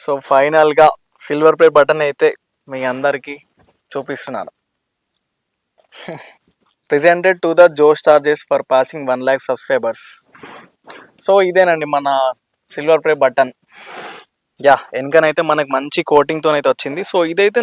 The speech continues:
నాకు తెలిసి బయట సిల్వర్ కోటింగ్ వచ్చింది, but లోపల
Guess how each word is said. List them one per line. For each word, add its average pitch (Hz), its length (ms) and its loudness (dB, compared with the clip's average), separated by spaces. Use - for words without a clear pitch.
నాకు 175 220 -2
తెలిసి 185 300 -8
బయట 180 200 2
సిల్వర్ 190 340 -2
కోటింగ్ 190 320 0
వచ్చింది, 165 300 -6
but 185 100 0
లోపల 214 260 4